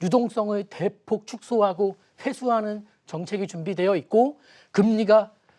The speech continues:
어, 전 세계 비롯해서 우리나라도 막 올릴 준비를 하고 있는 상태입니까? 어, 그렇지 않지 않습니까? 오히려 저 코로나를 대응하는 전 세계 국가들의 대응책이 뭡니까? 돈을 찍어내는 거 아닙니까?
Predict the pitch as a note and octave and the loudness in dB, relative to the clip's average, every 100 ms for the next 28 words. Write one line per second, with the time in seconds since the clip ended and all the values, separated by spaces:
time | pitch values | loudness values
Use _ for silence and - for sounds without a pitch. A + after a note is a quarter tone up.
0 | - F#3 A3 - F3+ G3 A#3 A3 G#3 F#3+ | -4 -2 -2 -4 -6 -2 0 0 0 -4
1 | G#3+ F#3 F3+ F3+ G3 G3 F#3+ F#3 F#3 _ | -8 -6 -6 -2 0 0 -2 -4 -6 _
2 | C#3+ G#3 A#3+ - F3 F#3 G3+ D#3 D#3+ F3 | 0 2 0 -2 -8 -6 -6 -6 -8 -8
3 | A3 - A3 D3 - F3 A#3 _ _ _ | -10 -8 -8 -6 -4 -4 -6 _ _ _
4 | _ E2+ D2 _ _ _ - A#3+ B3 D#3+ | _ -20 -20 _ _ _ -20 -12 -8 -8
5 | - F#3+ E3 B2 C3 - _ _ _ _ | -10 -14 -16 -20 -20 -20 _ _ _ _
6 | _ _ _ _ D#3+ A#3 G3+ A2 - _ | _ _ _ _ 2 4 4 2 -2 _
7 | _ _ _ _ _ _ - A#3+ C#4 - | _ _ _ _ _ _ 2 4 4 0
8 | D4+ D#4 C#4+ C4 B3+ B3+ - - F3+ A3+ | -2 0 2 4 2 -2 -8 -4 0 2
9 | A#3+ A3+ A#3 B3 _ - C4+ A3+ A#3 A#3+ | 0 -2 -4 -8 _ -8 -6 -4 -6 -6
10 | A#3 A#3 G3+ E3 - A#3 G#3 G3 G#3 A3 | -2 -2 -4 -8 2 2 2 0 -2 -4
11 | - F3+ G3 G#3 G3 F3+ C#3+ D#3 C#3 F3+ | -6 -6 -4 -6 -6 -6 -8 -4 -4 -4
12 | - _ _ _ _ _ - B2+ C3+ G3+ | -8 _ _ _ _ _ -12 -10 -6 -6
13 | C4+ _ _ - C#4+ C#4+ C#4 C4 F3+ B2+ | -6 _ _ -12 -10 -8 -8 -8 -8 -10
14 | A#2+ - | -14 -18